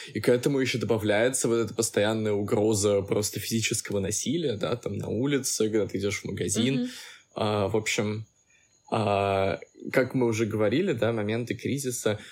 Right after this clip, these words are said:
Speaker 1: а, проявляют в людях разные черты.
Speaker 2: И худшие, и лучшие.
Speaker 1: Мгм.
Speaker 2: Я надеюсь, что всё-таки спустя два с половиной года ковид больше не будет вскрывать в людях худшее,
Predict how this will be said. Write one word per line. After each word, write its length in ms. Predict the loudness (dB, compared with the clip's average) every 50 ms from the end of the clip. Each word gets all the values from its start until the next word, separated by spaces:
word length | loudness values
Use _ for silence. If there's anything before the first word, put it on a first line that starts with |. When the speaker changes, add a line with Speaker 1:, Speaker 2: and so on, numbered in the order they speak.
| -16 -8
Speaker 1:
а, 220 | -4 -2 0 0 0
проявляют 640 | 0 0 0 2 2 4 4 4 6 4 4 2 0
в 60 | 0 0
людях 480 | 2 2 2 2 4 2 2 2 2
разные 440 | 2 2 2 2 0 0 -2 -2 -2
черты. 600 | -2 -2 -4 -4 -4 -4 -2 0 0 0 -2 -4 -2 -2
Speaker 2:
И 100 | -2 0
худшие, 880 | 0 0 0 0 0 0 -2 0 2 4 4 4 4 4 2 2 -2 -8 _ _ _
и 240 | 0 2 4 4 4 2 0 0
лучшие. 800 | -2 0 2 2 2 2 0 -2 -2 0 0 0 2 2 0 0 0 -2 -2 -2
Speaker 1:
Мгм. 800 | 0 2 4 4 4 4 4 4 2 2 2 0 -2 -2 -6 -10 _ _ -4
Speaker 2:
Я 220 | 0 4 4 6 6
надеюсь, 340 | 4 4 4 4 4 4 2
что 140 | 0 -2
всё-таки 500 | -2 0 4 6 6 6 4 2 0 -2
спустя 460 | -2 -2 -4 -4 0 2 4 4 4 4
два 300 | 2 0 2 2 2 2
с 60 | 2 2
половиной 460 | 2 2 2 2 2 2 2 2 2
года 260 | 4 4 4 4 4
ковид 300 | 2 2 2 2 2 2 2
больше 320 | 2 2 2 2 0 2
не 80 | 2 2
будет 380 | 2 2 2 2 2 0 0 -2
вскрывать 720 | -2 -4 -4 0 2 4 4 6 6 6 4 4 4 2
в 80 | 0 0
людях 320 | 0 2 2 0 0 0
худшее, 640 | -2 -2 -2 -2 -2 0 0 2 4 4 4 4 2